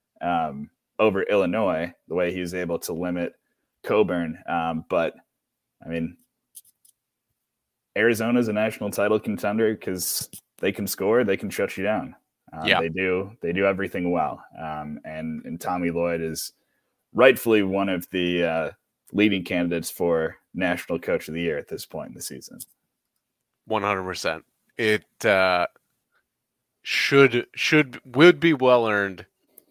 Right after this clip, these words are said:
Speaker 2: if he wins.
Speaker 1: Absolutely. Um, another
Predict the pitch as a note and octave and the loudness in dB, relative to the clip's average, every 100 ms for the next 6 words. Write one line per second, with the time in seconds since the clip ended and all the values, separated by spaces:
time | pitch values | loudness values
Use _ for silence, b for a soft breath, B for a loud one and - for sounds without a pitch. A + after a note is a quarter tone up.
0 | _ A2 G2 G2 D2+ A#1 G1+ - _ - | _ -10 -8 -8 -10 -12 -16 -20 _ -20
1 | _ _ _ _ _ _ _ _ - - | _ _ _ _ _ _ _ _ -12 -10
2 | - F#2+ - G2 F#2 E2 E2 - _ - | -2 -2 0 0 2 0 -2 -4 _ -2
3 | G#2 G#2 G#2+ G#2 A#2+ A2+ A2+ D3 E3 D3 | 4 6 4 2 4 6 8 8 8 8
4 | C#3 B2+ | 8 4